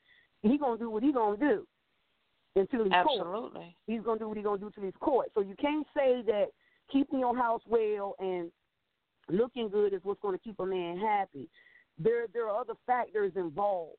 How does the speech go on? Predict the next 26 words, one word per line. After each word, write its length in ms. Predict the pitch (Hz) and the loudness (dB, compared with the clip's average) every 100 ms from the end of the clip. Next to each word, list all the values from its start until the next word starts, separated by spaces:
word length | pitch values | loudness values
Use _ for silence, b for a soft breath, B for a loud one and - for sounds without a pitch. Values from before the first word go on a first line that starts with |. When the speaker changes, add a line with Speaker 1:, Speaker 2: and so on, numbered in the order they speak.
| _ | _
Speaker 1:
And 160 | 202 196 | -4 -2
then, 260 | 240 240 - | -4 -4 0
too, 200 | 294 254 | 0 2
if 140 | 208 | 0
you 180 | 185 226 | 0 0
are 200 | 214 254 | 2 2
that 200 | 254 220 | 0 -6
woman 340 | 185 196 190 175 | -6 -4 -4 -4
doing 260 | 202 196 | 2 2
all 160 | 196 190 | 2 0
those 160 | 180 175 | -2 -6
things 260 | 202 185 180 | -2 -2 0
right 340 | 175 180 165 165 _ b b | 2 2 2 -6 _ b b
and 120 | 180 | 0
it 100 | 180 - | 0 -2
still 260 | 240 240 240 | -2 0 2
falls 260 | 208 190 175 | 2 2 2
apart 360 | 170 214 190 - | -2 -2 -2 -4
because 260 | - 180 220 | -4 -4 -4
he 100 | 202 | -2
goes 320 | 196 190 185 | 0 0 0
out 180 | 175 156 | -2 0
there 160 | 185 | 0
and 100 | 170 | 0
destroys 600 | 156 - - 214 247 185 147 | -6 -8 2 4 4 0 -8
it, 180 | 156 | -10